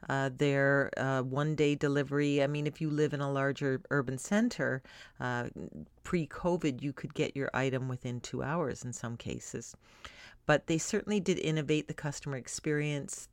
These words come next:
Their, uh, Amazon Prime program is a way of innovating. So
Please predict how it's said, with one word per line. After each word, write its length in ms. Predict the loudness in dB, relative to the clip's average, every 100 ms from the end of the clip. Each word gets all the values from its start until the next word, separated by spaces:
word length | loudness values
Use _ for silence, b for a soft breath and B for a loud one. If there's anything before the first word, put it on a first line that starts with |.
| -4
Their, 500 | -2 0 0 0 -2
uh, 360 | -2 0 -2 -4 -10 -12 -8 -2
Amazon 460 | -2 0 -2 -4
Prime 640 | -6 -2 0 2 2 0 -2
program 760 | 0 2 2 2 0 0 -2 B B B B
is 160 | -2 0
a 80 | 2
way 240 | 4 4
of 100 | 4
innovating. 640 | 0 0 0 0 0 -4 -8 B B B
So 600 | -10 2 6 8 8 4